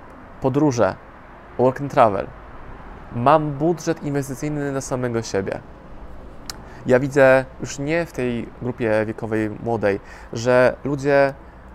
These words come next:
znacznie bardziej dbają o swój samochód, o swoje wakacje,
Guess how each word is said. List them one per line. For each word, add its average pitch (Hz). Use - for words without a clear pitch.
znacznie 139
bardziej 143
dbają 120
o 107
swój 110
samochód, 131
o 127
swoje 120
wakacje, 143